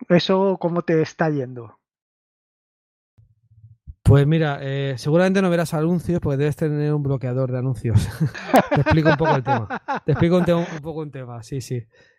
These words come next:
Speaker 2: A ver, eh, yo quité los anuncios, los quité. Estuve un mes y medio, dos meses sin anuncios.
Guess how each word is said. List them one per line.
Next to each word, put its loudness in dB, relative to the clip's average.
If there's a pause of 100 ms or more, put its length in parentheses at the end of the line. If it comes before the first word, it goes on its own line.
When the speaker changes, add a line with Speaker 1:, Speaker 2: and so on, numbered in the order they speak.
(240)
Speaker 2:
A -4
ver, -2
eh, 0
yo 6
quité -2
los -2
anuncios, -4
los -10
quité. -12 (380)
Estuve -6
un 2
mes 2
y 0
medio, 2
dos -4
meses -4
sin -4
anuncios. -8